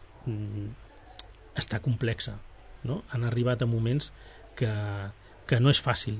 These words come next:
la relació entre les famílies i, per tant, també ens podem trobar amb famílies que, que no saben com treballar aquesta relació, que no poden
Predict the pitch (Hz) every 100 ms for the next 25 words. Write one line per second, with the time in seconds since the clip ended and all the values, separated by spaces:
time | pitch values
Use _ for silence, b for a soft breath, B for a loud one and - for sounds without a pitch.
0 | 143 110 110 107 - 120 113 110 - 104
1 | 113 104 101 107 113 113 127 B B B
2 | - 113 113 120 - 123 117 107 113 -
3 | 110 113 123 - 117 104 B B - -
4 | 107 110 - 131 127 107 113 107 110 101
5 | 101 101 107 - 101 101 - 143 147 123
6 | 104 101 135 151 165